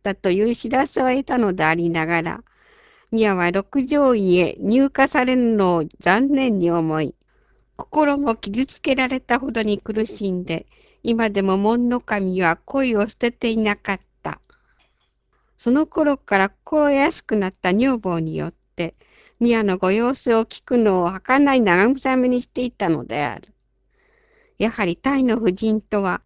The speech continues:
ご競争がおできにならないようだ、と世間の人の噂するのが耳に入るとき、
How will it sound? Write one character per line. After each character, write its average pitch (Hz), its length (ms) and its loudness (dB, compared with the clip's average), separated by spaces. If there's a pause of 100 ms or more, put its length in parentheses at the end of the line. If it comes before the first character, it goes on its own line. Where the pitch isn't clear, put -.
(260)
ご 208 160 0
競 285 220 -2
争 269 340 2
が 247 120 2
お 208 60 4
で 262 140 0
き 294 140 -2
に 262 100 4
な 214 140 2
ら 202 120 2
な 339 200 4
い 302 120 4
よ 185 160 2
う 165 100 -6
だ、 143 200 -6 (480)
と - 220 -2
世 302 180 -4
間 254 260 2
の 214 120 4
人 208 240 -2
の 180 160 2
噂 285 360 0
す - 160 -10
る 262 120 0
の 220 120 2
が 170 180 4
耳 202 340 4
に 220 120 2
入 208 300 0
る 202 160 -8
と 160 220 -8
き、 - 280 -10